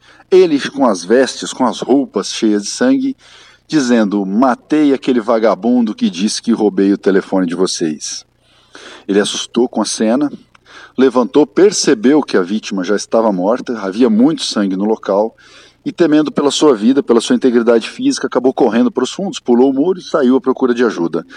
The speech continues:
Quando, na Avenida Presidente Vargas, encontrou uma viatura da Guarda Civil, eh, da Guarda Civil Municipal, pediu socorro,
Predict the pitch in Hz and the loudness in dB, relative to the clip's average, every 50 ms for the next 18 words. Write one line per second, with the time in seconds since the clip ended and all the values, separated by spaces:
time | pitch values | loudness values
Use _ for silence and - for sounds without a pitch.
0 | - - - - _ - - 143 147 147 147 139 127 113 101 110 104 98 104 104 | -20 -20 -20 -20 _ -2 0 2 2 2 2 2 2 2 0 0 -2 -2 -2 -4
1 | 110 104 90 107 104 - - 104 107 113 131 139 139 127 123 117 107 - - - | -4 -4 -2 -4 -4 -4 -2 -2 0 0 0 0 -2 -2 0 -2 -2 -2 -4 -4
2 | 113 107 90 - 110 113 113 107 98 90 107 101 - - 110 101 95 98 92 95 | -4 -4 -2 0 0 2 2 2 0 0 0 0 0 0 -2 -2 0 0 0 0
3 | 101 98 98 95 - - 85 92 95 92 92 90 - - 104 90 87 85 82 92 | 0 0 0 -2 -4 -6 -4 -2 -2 -2 -2 -4 -4 -6 -4 -4 -2 -2 0 0
4 | 98 101 92 107 98 95 - - 95 98 95 98 101 - 117 - - 110 113 131 | -2 0 0 0 0 0 -2 -4 -4 -2 -2 -2 -2 -4 -4 -4 -2 0 0 0
5 | 131 - _ - - - - - - - _ - 269 226 - 254 - - - 143 | -2 -6 _ -20 -20 -20 -20 -20 -20 -10 _ -4 -2 0 0 0 0 0 -2 -2
6 | - - 135 156 165 156 - | 0 0 0 0 0 0 -4